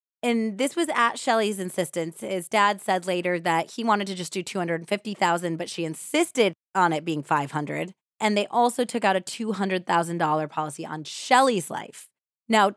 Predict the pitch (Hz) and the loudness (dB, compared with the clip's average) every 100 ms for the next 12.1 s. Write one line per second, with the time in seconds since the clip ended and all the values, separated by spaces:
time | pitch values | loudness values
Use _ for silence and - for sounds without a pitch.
0 | _ - 330 294 247 247 233 - 220 202 | _ -2 0 0 -2 -2 -4 0 2 4
1 | 170 160 165 175 180 180 170 - 208 175 | 4 2 0 -2 0 -2 -6 -8 -6 0
2 | 175 160 156 160 _ _ _ 180 - 208 | 2 2 2 -4 _ _ _ -10 -8 -6
3 | 196 214 214 247 277 269 262 262 262 247 | -2 -2 -2 -2 -2 0 0 0 0 0
4 | 247 247 - 220 226 208 220 208 - 190 | 2 -2 2 2 2 0 -6 -6 -2 0
5 | 185 160 165 151 151 - - - _ _ | 0 0 -2 0 -2 -4 -16 -20 _ _
6 | _ _ - - 254 226 214 208 196 180 | _ _ -16 0 4 6 6 4 0 -2
7 | _ _ _ - 220 - 311 294 294 - | _ _ _ -4 -4 4 4 4 0 -2
8 | 202 175 170 170 - 196 196 196 180 185 | -2 -2 -2 -4 -6 -2 2 2 4 2
9 | 170 160 180 165 170 160 160 - 170 160 | 2 0 2 2 2 0 0 0 2 0
10 | 151 147 - 165 160 151 151 147 - _ | -2 -4 0 2 2 0 -4 -10 -16 _
11 | _ 185 175 156 143 151 139 151 - - | _ -2 2 4 4 0 0 -4 -6 -10
12 | 208 | -16